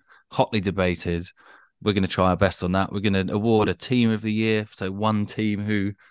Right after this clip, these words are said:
ruled them all in twenty twenty-two, a player of the year, an unexpected hero, and a kind of out your seat moment. And later on the pod too, you're g-, going to be able to hear from Zoe Harrison, the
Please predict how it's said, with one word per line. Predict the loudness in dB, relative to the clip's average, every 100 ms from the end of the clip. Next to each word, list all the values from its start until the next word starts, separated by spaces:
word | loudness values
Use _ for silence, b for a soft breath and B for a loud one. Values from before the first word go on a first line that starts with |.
| b b _
ruled | 2 4 4
them | 2
all | 2 2 0
in | -2
twenty | -4 -6
twenty-two, | -4 -6 -4 -2 -2 0 -4 B B B B
a | -8
player | 2 4 4
of | 2
the | 0
year, | 2 2 2 0
an | 0
unexpected | 0 -2 -6 -8 -6 -8 -4
hero, | 0 2 2 0 -2
and | -6
a | -4
kind | -2 0
of | 0
out | -2 -2
your | -8
seat | -4 -4 -2
moment. | -2 -2 -2 -6 -8 B B B -2
And | 2
later | 4 4 2 -2
on |
the | -2
pod | -4 -6 -4
too, | 0 2
you're | 2 0 -4
g-, | -4 -4 -6 -8 -2
going | 0 0
to | 0
be | 0
able | 0
to | -4
hear | -4 -4
from | -4 -4
Zoe | 0 2 2
Harrison, | 0 0 -2 -6 -4
the | -4 -6